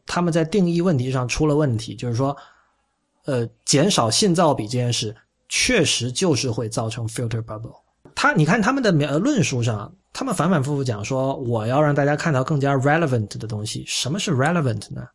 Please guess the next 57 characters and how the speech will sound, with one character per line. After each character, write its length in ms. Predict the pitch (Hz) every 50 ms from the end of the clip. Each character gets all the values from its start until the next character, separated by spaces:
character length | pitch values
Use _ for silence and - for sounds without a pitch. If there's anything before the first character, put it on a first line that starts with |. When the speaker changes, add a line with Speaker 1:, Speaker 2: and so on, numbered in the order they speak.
| _ _ _ -
Speaker 2:
<laughs> 1400 | - - - 107 104 98 104 - - 104 - - 127 - - 143 - - - _ _ _ _ _ _ _ _ -
对， 200 | - 98 87 - _
这 100 | - 110
个 120 | 104 110 104
定 280 | - - 147 135 127
义 80 | 120 120
是 140 | 117 123 110
比 140 | 104 101
较 180 | 87 104 104 107
主 300 | 101 - - 98 90 90
观 280 | 90 - 98 95 95 98
的。 80 | 104 107 - _ _ _ _ - - _ _ - - _ _ _ _ _ _ _ _ _ _
Speaker 1:
对， 120 | - 208
我 80 | 160 139
觉 40 | 160
得 60 | 196
这 80 | 233 254
个 80 | 208
真， 100 | 165 190
真 140 | 165 - 214
的 80 | 220 190
是 60 | 185
要 100 | 170 151
搞 180 | 131 120 104 101
清 180 | - 147 160
楚 140 | 156 147 113
的。 100 | 113 113
而 120 | 135 170
且， 200 | 180 180 156 135 - - - - - - _ _ _ _ _
呃， 420 | - 147 139 139 131 131 135 135 139 - _ _ _ _ _ _
这 120 | - 240 226
事 100 | 220 233
儿 60 | 165
很 120 | 165 202
复 200 | 190 - - 113
杂。 200 | 113 - 113 123
比 80 | 127 127
如 80 | 139
一 120 | 165 160 175
个 100 | 196 180
人 180 | 139 131 156
在 160 | 156 180 160 139
不 140 | - 170
同 260 | 156 - 131 110 117 131
的 240 | 143 127 113 110
心 300 | 110 - - 170 175 175
境， 280 | 170 185 180 147 123 123 143 - - _ _ _
在 140 | - 156 147
不 100 | - 160
同 200 | 120 120 127 127
的 200 | 135 143 131 117
这 140 | - 139 123
种 480 | - 117 107 101 98 98 101 107 - -
语 180 | - 123 110 110
境 220 | 123 165 160 135
下， 280 | 120 - 135 110 101 - - - _ _ _ _ _
Speaker 2:
嗯。 220 | 113 101 101 101